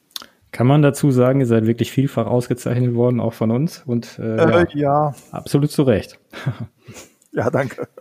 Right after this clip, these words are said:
Speaker 1: Äh, an der Stelle vielleicht nochmal, bei uns ist das Thema Bewertungen ja auch eins, was sich, äh, bemerkbar macht beim beliebtesten Ferienhof oder die Basis bildet. Legt ihr da besonderen Wert drauf?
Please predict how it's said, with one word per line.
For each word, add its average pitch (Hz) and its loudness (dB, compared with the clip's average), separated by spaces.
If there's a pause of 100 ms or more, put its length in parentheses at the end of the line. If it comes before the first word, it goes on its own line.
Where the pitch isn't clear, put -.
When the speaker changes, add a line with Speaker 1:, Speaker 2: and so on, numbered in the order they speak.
(300)
Speaker 1:
Äh, 127 -2
an 123 0
der 120 4
Stelle 151 2
vielleicht - -2
nochmal, 131 2
bei 113 0
uns 127 -2
ist - -8
das - -6
Thema 120 2
Bewertungen 131 2
ja 120 0
auch - -4
eins, 127 -2
was 113 -2
sich, - -2
äh, 110 -2
bemerkbar 110 0
macht 131 0
beim 120 2
beliebtesten 120 0
Ferienhof 127 2
oder 107 0
die 104 2
Basis 123 -4
bildet. 156 2
Legt 135 0
ihr 143 4
da 127 0
besonderen 135 0
Wert 131 -2
drauf? 160 -6